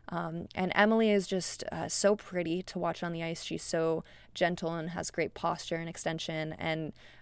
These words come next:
uh, Spencer complements her very well and also has, uh, great strength and elegance on the ice. And so to watch them both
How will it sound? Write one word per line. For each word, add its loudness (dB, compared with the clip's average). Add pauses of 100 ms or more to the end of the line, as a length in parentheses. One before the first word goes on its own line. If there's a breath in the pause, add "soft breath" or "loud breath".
(100)
uh, -4
Spencer 4
complements -4
her -2
very 0
well 2
and -2
also -2
has, -2 (240 loud breath)
uh, -4
great -4
strength -4
and -8
elegance -2
on -4
the -6
ice. -2
And -4
so 0
to -2
watch 2
them 0
both -2